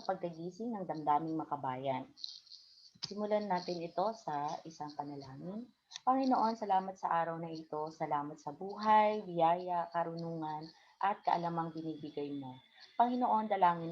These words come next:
ko ang iyong gabay sa pagtalakay ng araling panitikan sa pagkagising ng damdaming makabayan. Maisapuso nawa ang kahalagahan ng paksang ito. Matimo sa isipan ng mga nakikinig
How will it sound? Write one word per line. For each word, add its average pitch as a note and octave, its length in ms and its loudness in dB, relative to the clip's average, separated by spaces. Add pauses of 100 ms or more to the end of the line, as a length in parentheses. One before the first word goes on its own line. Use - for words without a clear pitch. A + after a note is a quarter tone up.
ko G#3 240 2
ang G#3 80 -10
iyong E3 240 -10
gabay D#3 480 -4
sa F3 160 -14
pagtalakay D3+ 640 -8
ng D3 160 -12
araling D3 480 -8
panitikan G3 640 -4
sa - 160 -12
pagkagising D#3 800 -12 (400)
ng D4 240 0
damdaming F3 480 4
makabayan. C#3+ 720 -4 (400)
Maisapuso D#3+ 720 -6
nawa E3+ 400 4
ang F3 80 -8
kahalagahan D#3+ 720 -4
ng D#3+ 80 -6
paksang D#3 480 -6
ito. D3+ 400 0 (520)
Matimo A#3 480 -2
sa - 80 -6
isipan G3 720 2
ng F#3 80 -4
mga D#3+ 140 0 (100)
nakikinig E3 640 -6